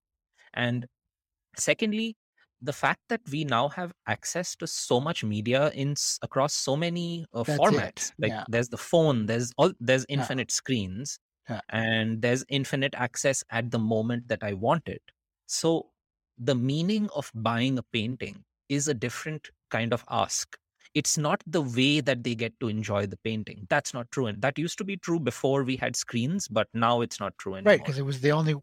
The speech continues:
Speaker 2: when that was the only game in town, was looking with your eyeballs. Then you could say the original mattered, right?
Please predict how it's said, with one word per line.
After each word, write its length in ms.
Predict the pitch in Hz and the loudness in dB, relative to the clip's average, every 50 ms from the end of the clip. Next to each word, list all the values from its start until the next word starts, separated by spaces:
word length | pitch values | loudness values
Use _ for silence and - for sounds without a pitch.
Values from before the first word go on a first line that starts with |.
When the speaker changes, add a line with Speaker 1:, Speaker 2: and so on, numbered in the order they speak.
| _ - | _ 0
Speaker 2:
when 340 | 160 165 170 165 151 - - - - 170 | 2 4 4 4 2 -2 -8 -16 -10 -4
that 180 | 156 156 160 165 | 0 2 4 4
was 100 | 160 151 | 4 4
the 60 | 160 | 2
only 120 | 156 151 | 2 2
game 220 | 123 147 143 139 131 | 2 2 0 2 0
in 100 | 127 120 | 0 0
town, 400 | 151 151 139 131 127 123 127 139 | 2 2 2 0 -2 -4 -6 -8
was 200 | 139 123 110 113 | -10 -10 -6 -4
looking 320 | 127 131 - - 135 123 | -4 -2 -2 -2 -2 0
with 120 | 127 120 113 | 0 -2 0
your 120 | 123 123 | 2 2
eyeballs. 600 | 123 127 131 117 110 101 101 113 120 - - _ _ _ _ _ _ _ _ _ _ _ - | 2 2 0 -2 -6 -8 -8 -8 -10 -12 -18 _ _ _ _ _ _ _ _ _ _ _ -2
Then 180 | 143 131 135 | 0 0 2
you 100 | 131 127 | 2 0
could 200 | - - 123 - | 0 -2 -4 -2
say 200 | - - 147 139 | 2 4 4 4
the 140 | 123 123 123 | 4 4 2
original 380 | 113 123 117 120 117 120 113 110 | 2 0 0 0 0 2 2 2
mattered, 520 | 113 110 110 110 101 104 95 95 - - - - _ - | 0 0 -2 -4 -6 -8 -10 -12 -14 -14 -16 -18 _ -14
right? 240 | 123 - - - | -14 -12 -12 -14